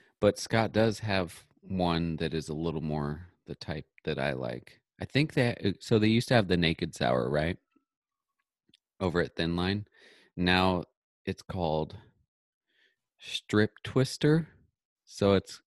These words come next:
I think it's kinda like the Naked, but this one, because the Naked has no, no flavor. It's just a sour beer.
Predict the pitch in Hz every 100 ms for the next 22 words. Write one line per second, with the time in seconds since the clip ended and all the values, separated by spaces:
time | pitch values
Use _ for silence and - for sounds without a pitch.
0 | _ 101 - 117 104 - - 104 120 127
1 | 127 131 135 131 131 - 131 131 _ -
2 | 98 87 82 - - _ _ _ _ _
3 | _ 110 107 - 104 101 90 - - -
4 | 107 95 95 110 139 107 95 82 90 85
5 | 87 - 90 85 - 87 71 90 - 90
6 | - - - 67 69 64 69 65 -